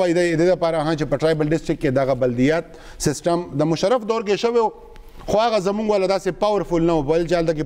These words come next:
پولیټیکل اډمنسټریشن سیستم و، کونسلران یې جوړ کړي وو. په دې نه د مشرف د دور والا چې کم بلدیات و، هغه ډېر خلک ښه یادوي.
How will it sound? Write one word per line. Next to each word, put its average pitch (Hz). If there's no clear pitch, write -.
پولیټیکل 160
اډمنسټریشن 139
سیستم 185
و، 170
کونسلران 143
یې 156
جوړ 147
کړي 170
وو. 139
په 156
دې 175
نه 165
د 165
مشرف 208
د 196
دور 202
والا 185
چې -
کم 190
بلدیات 175
و، 185
هغه 151
ډېر 131
خلک 165
ښه 175
یادوي. 143